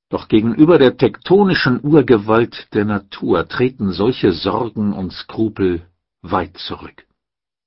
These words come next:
Was nach dieser unverschuldeten Heimsuchung bleibt,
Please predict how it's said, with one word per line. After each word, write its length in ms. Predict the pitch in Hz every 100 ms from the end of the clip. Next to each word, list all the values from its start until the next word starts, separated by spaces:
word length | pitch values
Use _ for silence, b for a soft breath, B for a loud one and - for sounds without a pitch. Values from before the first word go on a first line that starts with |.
| _ _ _ _ _ _ _
Was 140 | 101
nach 160 | 113 -
dieser 460 | 147 160 139 113 b b b b _ _
unverschuldeten 1200 | 190 190 - 95 - 143 147 120 98 - 95 87
Heimsuchung 920 | 117 139 123 87 95 120 - 87 85
bleibt, 680 | 76 85 127 143 _ - -